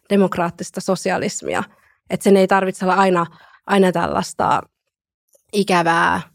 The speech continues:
stalinistista, ää, politiikkaa, vaan että niin kuin Tanskassa ja Suomessa hoidetaan. Mutta että hän itsekään ei oikein ymmärtänyt sitä eroa, että ei Suomessa olla missään nimessä oltu. Edes Suomessa, vaikka se on itäisen Pohjoismaa,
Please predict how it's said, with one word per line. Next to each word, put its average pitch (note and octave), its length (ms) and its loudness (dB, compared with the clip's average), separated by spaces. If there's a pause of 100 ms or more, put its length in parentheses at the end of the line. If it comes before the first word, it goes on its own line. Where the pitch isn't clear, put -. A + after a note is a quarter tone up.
stalinistista, F3+ 800 -4 (500)
ää, - 340 -8
politiikkaa, F#3+ 640 0
vaan F#3 200 0
että G3+ 180 0
niin E4 140 6
kuin D#4+ 120 2
Tanskassa A#3 400 0
ja F3+ 40 0
Suomessa F3 440 -2
hoidetaan. - 580 -4 (540)
Mutta G3+ 460 4
että F#3+ 320 0 (220)
hän A#3 400 4
itsekään A#3 720 0
ei F3+ 160 2
oikein F#3 260 0
ymmärtänyt F#3+ 640 2
sitä F#3+ 180 -4
eroa, G3 480 2
että G3 300 -2 (140)
ei F#3 100 0
Suomessa G#3 560 2
olla F3 140 2
missään F#3 460 0
nimessä F3+ 460 0
oltu. D3 360 -4 (580)
Edes C4+ 360 2
Suomessa, G3+ 500 2
vaikka F3+ 260 -2
se F#3+ 100 -4
on F3+ 80 0
itäisen F#3 480 -2
Pohjoismaa, F3+ 680 0